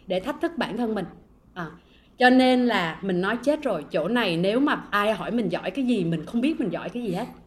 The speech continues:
Tại vì cái gì mình cũng đã từng làm, nhưng lại không gắn bó thời gian lâu. Chỗ này hơi bị sai. À, đi qua đến cái chỗ là xã hội cần cái gì. Câu này lúc đầu Tiên không trả lời được, bây giờ thì Tiên mới trả lời được.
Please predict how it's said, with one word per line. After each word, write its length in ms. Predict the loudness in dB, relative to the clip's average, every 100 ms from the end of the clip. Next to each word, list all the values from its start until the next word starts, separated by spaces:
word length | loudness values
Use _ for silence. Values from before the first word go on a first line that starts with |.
| -20 _ -20 _
Tại 140 | -6 -2
vì 100 | 0
cái 180 | 2 4
gì 120 | 4
mình 200 | 2 -4
cũng 140 | -6
đã 100 | -6
từng 200 | -6 -4
làm, 240 | -4 -4 -10 -20 -20 -20 -4
nhưng 140 | 0 0
lại 160 | -2
không 180 | -6 -4
gắn 180 | -2 0
bó 180 | 0 0
thời 160 | -2
gian 180 | -4 -4
lâu. 180 | -4 -6 -12 -20 -20 -14 -2
Chỗ 140 | 0
này 160 | 0 -2
hơi 140 | -2
bị 100 | -4
sai. 220 | -6 -10 -12 -18 -20 -20 -20 _
À, 140 | -14 -14 -16 -20 -20 -20 -4
đi 120 | 2
qua 300 | 6 6 6
đến 200 | 4 4
cái 120 | 2 0 2
chỗ 300 | 2 4 2
là 360 | 2 2 -2
xã 220 | -2 -2
hội 240 | 0 -2 -2
cần 240 | -4 -2 -4
cái 120 | -4
gì. 200 | -4 -6 -12 -20 _ -20 -20 -20 -20 -20 _ -20 _ _ _ _
Câu 160 | 0 4
này 200 | 4 2
lúc 140 | 0
đầu 200 | 0 0
Tiên 160 | 0 -4
không 140 | -6 -6
trả 180 | -4
lời 240 | -2 -2 -4
được, 180 | -6 -4
bây 120 | 0
giờ 120 | 0 -2 -4
thì 80 | -4
Tiên 160 | -4
mới 100 | -6
trả 180 | -8 -10
lời 180 | -10 -12
được. 120 | -14